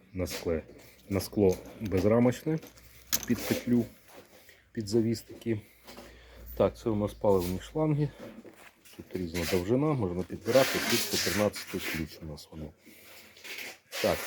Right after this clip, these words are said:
е, бризговики задні, пластикові поприїжджали. Також можете замовляти. Е, так, що у нас? Ну, новинку я вам нещодавно показував. Це у нас вісь під педаль щеплення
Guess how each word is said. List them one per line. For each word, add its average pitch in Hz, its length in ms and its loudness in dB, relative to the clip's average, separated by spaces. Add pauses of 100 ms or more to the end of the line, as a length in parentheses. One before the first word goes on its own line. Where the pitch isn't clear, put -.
(220)
е, 85 200 0 (120)
бризговики 110 560 0 (220)
задні, 107 340 4
пластикові 104 800 -2
поприїжджали. 104 800 0 (320)
Також 98 420 -6
можете 90 320 -6 (120)
замовляти. 92 520 2 (1000)
Е, 92 400 0 (100)
так, 85 260 -2
що - 180 -4
у 101 120 2
нас? 92 260 -4 (260)
Ну, 120 80 -8
новинку 104 420 -4
я 95 120 -4
вам 92 180 -4
нещодавно 92 480 -8
показував. 131 580 -6 (100)
Це 101 60 -14
у 95 60 -8
нас 87 260 -10 (520)
вісь 92 360 -10 (180)
під 87 140 -18
педаль 85 320 -8
щеплення 147 580 -6